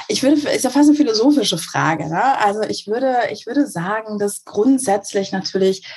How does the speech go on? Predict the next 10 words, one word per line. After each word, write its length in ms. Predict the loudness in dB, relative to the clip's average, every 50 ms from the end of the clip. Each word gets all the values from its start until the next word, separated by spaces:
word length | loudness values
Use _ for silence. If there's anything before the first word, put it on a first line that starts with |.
| -20 -16 _
im 160 | 0 0 2 2
Menschen 480 | 2 2 2 0 0 0 0 -2 -2
das 140 | -2 -2 -4
Thema 240 | -4 -2 -2 -2 -2
Fortschritt 500 | -2 -2 -2 -2 0 -2 -2 -2 0 0
angelegt 640 | 0 0 0 0 0 0 0 0 -2 -2 -4 -6
ist, 240 | -4 -4 -4 -2 -2
ja? 200 | 0 0 0 -2
Wir 100 | -4 -4
versuchen 640 | -2 -2 0 2 2 0 0 0 0 0 0 -2